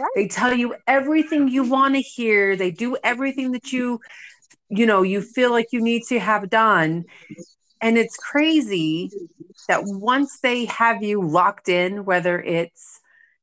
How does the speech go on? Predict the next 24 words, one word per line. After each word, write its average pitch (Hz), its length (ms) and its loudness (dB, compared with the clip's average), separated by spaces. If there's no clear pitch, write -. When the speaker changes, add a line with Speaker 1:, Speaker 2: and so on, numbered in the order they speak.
Speaker 2:
you 180 100 -2
know, 156 140 0
you 170 160 0
guys 156 160 -2
move 170 180 0
in 247 160 4
together 180 680 2
or 156 520 -2
all 190 160 4
of 190 80 -2
a 185 60 -4
sudden 185 220 -4
now 170 100 0
you're 165 160 0
gonna 165 100 -4
be 165 140 -4
engaged 202 640 -2
and 175 200 -2
you're 160 200 -6
gonna 165 200 -4
get 160 140 -10
married, 220 720 -2
and 185 140 0
it's, - 400 -4